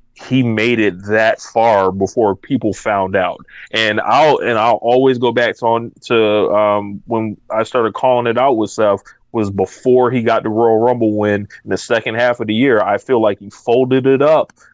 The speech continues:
once he realized they were never gonna pick Roman Reigns or him over Roman Reigns, uh, going into SummerSlam. He was as over as he ever got, and then he, like, laid it down, like, halfway through the year.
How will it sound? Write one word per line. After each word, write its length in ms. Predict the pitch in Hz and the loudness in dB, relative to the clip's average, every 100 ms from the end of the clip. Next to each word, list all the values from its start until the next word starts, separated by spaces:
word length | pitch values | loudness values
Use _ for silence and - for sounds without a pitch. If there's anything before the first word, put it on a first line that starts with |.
| _ | _
once 280 | 110 113 110 | -4 -2 -2
he 140 | 113 | -2
realized 580 | 110 123 117 104 104 98 | 2 4 4 4 2 0
they 60 | 98 | -2
were 140 | 92 | -2
never 320 | 101 120 131 | -2 -2 -2
gonna 220 | 123 123 120 | -2 -2 -2
pick 300 | 151 139 - - - | -4 -4 -6 -14 -6
Roman 400 | 127 135 123 123 | -4 -4 -6 -8
Reigns 540 | 113 123 135 123 107 - - | -4 -2 -2 -2 -6 -10 -4
or 100 | 123 | -4
him 240 | - 151 123 | -2 -4 0
over 240 | 139 139 127 | 0 2 2
Roman 320 | 120 123 123 | 2 2 0
Reigns, 540 | 117 123 120 95 - - - - | -2 -2 -4 -6 -12 -16 -18 -6
uh, 160 | 110 107 | -2 0
going 280 | 113 117 117 | 0 0 0
into 160 | 110 | -2
SummerSlam. 720 | 101 131 127 117 - 101 107 92 - - - - - - - - | -4 -4 -2 -4 -4 -2 -2 -4 -8 -10 -12 -12 -14 -14 -10 -2
He 80 | 135 | 2
was 200 | 123 107 | 2 0
as 160 | 95 | 0
over 320 | 113 131 127 | 2 2 2
as 100 | 127 | 0
he 140 | 123 127 | 2 0
ever 340 | 127 123 120 | 2 0 -2
got, 440 | 98 110 135 147 - | -2 -2 0 0 -2
and 160 | 110 104 | -8 -8
then 140 | 104 | -6
he, 100 | 95 | -4
like, 260 | 90 90 90 | -4 -6 -4
laid 380 | 98 104 120 120 | -2 2 2 2
it 180 | 113 | 0
down, 480 | 110 113 110 101 95 | 0 0 0 -2 -4
like, 240 | 101 101 - | -2 -2 -2
halfway 460 | 123 117 - 117 | 0 0 0 -4
through 200 | 104 117 | -2 -2
the 100 | 110 | 0
year. 360 | 104 104 90 - | 0 0 -2 -8